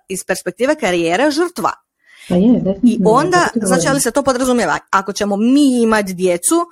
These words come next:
Speaker 1: ti ćeš bit trudna, roditi i bit na porodiljnom. To je automatski ženina žrtva, to nije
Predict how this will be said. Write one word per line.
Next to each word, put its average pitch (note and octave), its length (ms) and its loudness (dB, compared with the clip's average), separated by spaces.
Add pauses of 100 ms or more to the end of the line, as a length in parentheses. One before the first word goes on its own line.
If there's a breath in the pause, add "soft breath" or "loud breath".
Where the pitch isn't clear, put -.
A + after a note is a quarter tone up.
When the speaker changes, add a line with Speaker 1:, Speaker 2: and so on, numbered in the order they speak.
(320 soft breath)
Speaker 1:
ti C4 180 -2
ćeš G#3+ 180 0 (360)
bit G#3+ 280 -6
trudna, G3+ 420 0
roditi F#3 380 -2
i F3+ 40 -4
bit F3+ 140 -8
na F3+ 100 -6
porodiljnom. - 540 -10 (720)
To F#3 120 0
je A#3+ 100 4
automatski G3 680 -2
ženina B3 540 0
žrtva, A3+ 380 -4
to F3+ 240 -2
nije G3+ 460 0